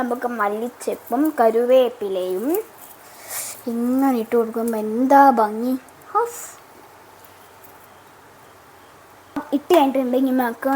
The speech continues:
നല്ലോണം ഒന്ന് മിക്സ് ചെയ്യാം. അപ്പോൾ ഇതിൻ്റെ കോമ്പിനേഷൻ, നല്ലൊരു കോമ്പിനേഷൻ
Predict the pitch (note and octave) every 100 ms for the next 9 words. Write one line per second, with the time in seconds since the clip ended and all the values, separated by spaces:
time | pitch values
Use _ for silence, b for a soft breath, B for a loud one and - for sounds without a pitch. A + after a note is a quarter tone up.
0 | C4 A3 G#3 A3+ B3+ C#4 B3+ A3+ A#3 -
1 | - - C4 A3+ G#3+ - - - - -
2 | - - - - - - - - - -
3 | - - - - - D4 F4 D4+ E4 F#4
4 | C#4+ C4 C4 C#4 C#4+ C#4+ D4 B3+ C4+ C#4+
5 | C4+ A#3+ A#3 A#3+ B3